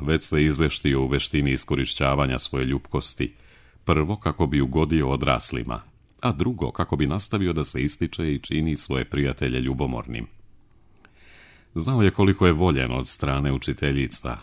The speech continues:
od strane prijatelja i, još više, od strane sestara svojih prijatelja. Pre nego što bi počeo da se brije, provodio bi sate ispred ogledala, vežbajući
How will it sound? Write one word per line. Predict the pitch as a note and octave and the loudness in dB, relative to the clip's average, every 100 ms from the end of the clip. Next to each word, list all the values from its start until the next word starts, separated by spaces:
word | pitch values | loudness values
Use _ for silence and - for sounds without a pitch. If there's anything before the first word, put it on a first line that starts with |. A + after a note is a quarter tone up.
| - | -8
od | C#2 C2 | -6 -4
strane | - B1+ C2+ C2 | -4 -2 0 -2
prijatelja | - D2+ D#2+ - F2+ F#2 G2 | 0 0 0 0 -4 -2 -2
i, | E2 A#2+ D3 - | -2 -2 -4 -8
još | - - - | -8 -6 -6
više, | F2 G2+ - F2+ | -4 -4 -4 -6
od | E2 | -6
strane | - - C#2 E2 D#2 | -6 -2 -2 -2 -4
sestara | - C2+ - - C2 F2 A2+ | -4 -2 -2 -2 -2 -2 -4
svojih | G2 - B1+ B1 | -4 -4 -2 -4
prijatelja. | - B1+ A1+ - A#1 A1+ - _ _ _ - - - - _ _ - | -4 -4 -4 -6 -6 -6 -8 _ _ _ -20 -20 -20 -20 _ _ -4
Pre | F#2 E2+ | 2 2
nego | E2 | 2
što | D#2+ E2+ | 2 2
bi | D#2 | 2
počeo | E2+ - D#2 | 0 0 0
da | C#2+ | 2
se | - C#2 | 0 0
brije, | A#1+ D2 B1 - - _ | 2 2 2 -4 -14 _
provodio | - D2+ C#2 C2+ C#2 | -4 0 0 2 0
bi | C2 | 0
sate | B1+ - D2+ D2 - C2+ | -2 -2 -2 -2 -2 -2
ispred | C#2 - C2 C2 | -2 -4 -4 -4
ogledala, | B1 C2+ C2 B1+ B1 - - - | -2 -2 0 -2 -4 -10 -18 -6
vežbajući | C2 B1+ B1+ B1+ B1+ - | -4 -2 -2 -4 -4 -6